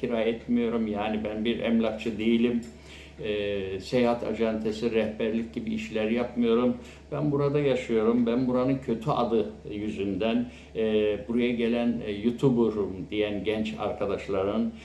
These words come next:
gece hayatını çekerek burayı, e, farklı lanse etmelerinden rahatsız oluyordum. Oysa ben sekiz yıldır burada yaşıyorum ve buranın ne olduğunu biliyorum. Kaldı ki bir Taylandlı bayanla evlilik yaşadım.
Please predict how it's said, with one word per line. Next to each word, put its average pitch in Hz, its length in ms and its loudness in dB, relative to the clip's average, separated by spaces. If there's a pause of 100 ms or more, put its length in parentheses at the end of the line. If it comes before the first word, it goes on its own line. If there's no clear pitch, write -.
(160)
gece 127 260 2
hayatını 117 520 0
çekerek 113 580 0
burayı, 113 400 0 (340)
e, 101 260 -2 (440)
farklı 120 640 2 (360)
lanse 107 340 2
etmelerinden 101 840 -2
rahatsız 123 400 -2
oluyordum. 107 540 2
Oysa 113 300 -2
ben 113 120 -4
sekiz 123 420 -4
yıldır 95 360 -2
burada 101 240 0
yaşıyorum 117 560 0
ve 110 140 0
buranın 113 420 2
ne 123 80 6
olduğunu 95 540 2
biliyorum. 92 460 0 (440)
Kaldı 117 320 0
ki 117 140 -2
bir 110 200 -4
Taylandlı 110 560 -2
bayanla 101 460 -2
evlilik 104 460 -2
yaşadım. 101 540 -2